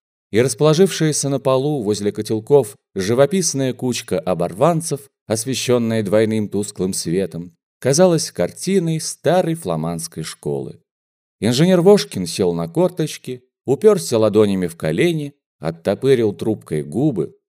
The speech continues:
с шумом втянул в себя воздух и начал. И вот, братцы, Крым. Виданно-невиданно, слыханно-неслыханно. Инженер Вошкин, разумеется,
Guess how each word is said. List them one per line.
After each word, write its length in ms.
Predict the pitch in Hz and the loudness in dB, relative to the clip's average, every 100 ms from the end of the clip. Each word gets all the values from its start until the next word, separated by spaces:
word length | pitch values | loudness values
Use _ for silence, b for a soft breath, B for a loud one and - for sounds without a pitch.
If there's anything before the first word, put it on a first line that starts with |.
| _ | _
с 60 | - | -8
шумом 580 | - - 156 139 87 | -8 -2 0 0 -2
втянул 440 | 82 - 117 135 127 | -6 -8 -4 -2 -4
в 60 | |
себя 240 | - 85 82 | -4 -2 0
воздух 640 | 98 185 160 156 147 - _ _ _ | 2 2 2 -2 -4 -8 _ _ _
и 160 | 151 185 | -4 -2
начал. 760 | 139 80 73 65 - 58 50 _ _ _ _ _ _ _ _ | 0 -2 -6 -8 -12 -12 -18 _ _ _ _ _ _ _ _
И 220 | - 90 | -8 -6
вот, 560 | 82 73 87 156 151 85 | -6 0 4 4 2 -2
братцы, 880 | 78 - 80 87 - - 80 78 67 _ _ | -12 -8 -6 -6 -6 -8 -8 -10 -12 _ _
Крым. 800 | - 90 90 110 104 85 73 - _ _ _ _ _ | -18 -8 -4 -2 -4 -6 -10 -16 _ _ _ _ _
Виданно-невиданно, 2000 | - 95 156 226 214 165 175 170 156 151 139 110 110 104 82 80 76 71 69 - _ _ - | -6 -6 -2 0 0 2 2 2 0 0 -2 -2 -2 -4 -4 -6 -8 -10 -14 -18 _ _ -10
слыханно-неслыханно. 2000 | - 95 127 165 - 123 123 120 113 107 101 - 104 139 165 165 90 78 69 69 _ _ _ _ _ - | -4 0 2 2 2 0 0 0 -2 -2 -4 -4 -2 0 -4 -6 -10 -8 -10 -14 _ _ _ _ _ -10
Инженер 420 | 82 80 78 76 | -6 -4 -4 -4
Вошкин, 400 | 80 117 - 92 | -2 -4 -4 -6
разумеется, 800 | 92 92 92 110 110 - 110 | -4 -4 -2 -2 -4 -4 -4